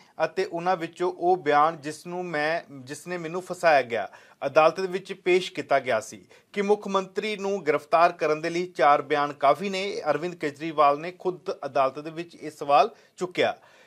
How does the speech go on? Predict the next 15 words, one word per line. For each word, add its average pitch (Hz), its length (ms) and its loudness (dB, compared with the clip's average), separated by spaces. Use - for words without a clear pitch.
ਇਸ 156 180 -6
ਦੇ 214 120 6
ਜਵਾਬ 180 380 6
ਦੇ 202 80 4
ਵਿੱਚ 196 340 -6
ਈਡੀ 156 180 -6
ਨੇ 156 120 -6
ਕਿਹਾ, 143 560 -2
ਮੁੱਖ 165 280 -4
ਮੰਤਰੀ 151 420 -8
ਕਾਨੂੰਨ 143 400 -2
ਤੋਂ 160 220 -8
ਉੱਪਰ 165 260 -4
ਨਹੀਂ 170 300 -6
ਹੈ। 92 120 -16